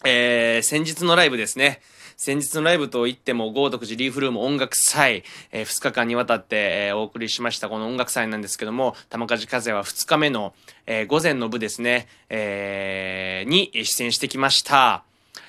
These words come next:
えー、鳥前で出演してきたんですけど、まだまだ明るくてね、自分が出演した時は、うん。まあ、この豪徳寺リーフルームではもうコロナ禍でもう何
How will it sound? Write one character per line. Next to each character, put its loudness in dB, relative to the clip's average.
え -4
ー、 -18
鳥 -2
前 4
で -2
出 -6
演 -4
し -4
て -6
き -14
た -6
ん -6
で -8
す -6
け -6
ど、 -4
ま 2
だ 0
ま 2
だ 8
明 6
る 2
く -18
て -8
ね、 0
自 -6
分 -4
が -2
出 -4
演 -2
し -2
た -6
時 -8
は、 4
う -6
ん。 -4
ま 4
あ、 4
こ 0
の 4
豪 2
徳 -2
寺 -2
リ 4
ー 2
フ -2
ル 0
ー -2
ム -2
で 0
は -2
も -2
う -10
コ -8
ロ 0
ナ -2
禍 -2
で -4
も -6
う -8
何 -6